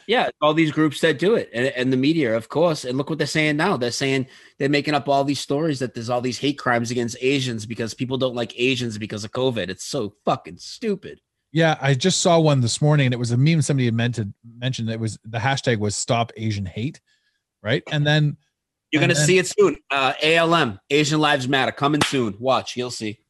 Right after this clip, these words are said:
Speaker 2: Oh, because Black Lives Matter didn't, didn't pan out?
Speaker 1: You'll see.
Speaker 2: But it's
Speaker 1: It's
Speaker 2: funny
Speaker 1: coming.
Speaker 2: because, uh, the, the meme was Asian Lives Matter, and it's, it's that kid, I can't remember his, the funny actor. He's just used in the meme.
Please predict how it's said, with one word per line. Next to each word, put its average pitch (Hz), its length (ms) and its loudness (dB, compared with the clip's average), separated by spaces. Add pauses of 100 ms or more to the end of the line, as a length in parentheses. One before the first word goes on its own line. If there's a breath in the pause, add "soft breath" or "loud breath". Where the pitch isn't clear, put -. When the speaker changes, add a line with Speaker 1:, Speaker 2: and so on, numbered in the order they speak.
(260)
Speaker 2:
Oh, 131 80 0
because 123 240 2
Black 123 260 0
Lives 120 160 2
Matter 120 220 0
didn't, 113 360 -2
didn't 113 200 -6
pan 113 200 -2
out? 139 220 -2 (1000)
Speaker 1:
You'll 156 140 -4
see. 117 280 -8 (200)
Speaker 2:
But 175 220 2
it's 180 100 -2
Speaker 1:
It's 160 80 0
Speaker 2:
funny 214 120 4
Speaker 1:
coming. 220 100 0
Speaker 2:
because, 170 380 2
uh, 160 120 -6
the, 165 140 0
the 160 180 0
meme 190 200 2
was 160 260 2
Asian 170 280 2
Lives 139 260 4
Matter, 156 420 4
and 139 160 2
it's, - 240 -4
it's 131 220 -6
that 123 220 -2
kid, 147 400 -2
I 107 100 -6
can't 113 180 -10
remember 90 180 -8
his, 87 100 -16 (140)
the 98 180 -20
funny 110 220 -4
actor. 95 360 -6 (380 soft breath)
He's 147 160 0
just 131 180 0
used 117 180 2
in 104 80 -2
the 95 60 -4
meme. 107 300 -2